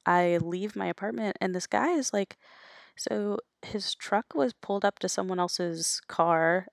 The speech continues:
to give them a jump, so they're, like, nose to nose. But where I'm trying to get out of my parking lot, it's kind of a bottleneck. Like, I have to go through this one area to leave the parking lot, and his truck was blocking it.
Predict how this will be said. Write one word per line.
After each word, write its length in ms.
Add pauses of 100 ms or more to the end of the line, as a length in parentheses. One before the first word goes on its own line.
(180)
to 100
give 180
them 180
a 40
jump, 300
so 120
they're, 160
like, 160
nose 280
to 100
nose. 420 (480)
But 200
where 280
I'm 300
trying 280
to 60
get 200
out 120
of 80
my 440 (600)
parking 320
lot, 360
it's 180
kind 160
of 180
a 80
bottleneck. 580
Like, 280
I 60
have 320
to 80
go 200
through 220
this 220
one 260
area 380
to 180
leave 220
the 60
parking 360
lot, 240 (340)
and 160
his 140
truck 260
was 100
blocking 480
it. 200